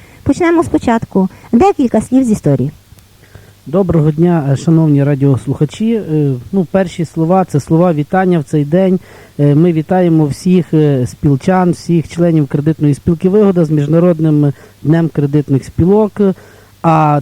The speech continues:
Speaker 2: це кожен десятий житель міста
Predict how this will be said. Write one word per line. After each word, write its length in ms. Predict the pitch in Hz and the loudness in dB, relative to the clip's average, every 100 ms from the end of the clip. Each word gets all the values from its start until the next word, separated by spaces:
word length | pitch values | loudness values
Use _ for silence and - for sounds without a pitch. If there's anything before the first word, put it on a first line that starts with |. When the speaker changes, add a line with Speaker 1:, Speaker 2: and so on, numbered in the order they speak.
| - | -6
Speaker 2:
це 460 | - 196 202 180 135 | -2 0 2 0 -2
кожен 380 | 202 214 196 175 | 0 2 2 0
десятий 580 | 156 147 185 175 170 151 | -2 -2 -2 -2 0 0
житель 300 | 170 170 151 | 0 0 0
міста 500 | 156 160 135 - | 2 2 0 -4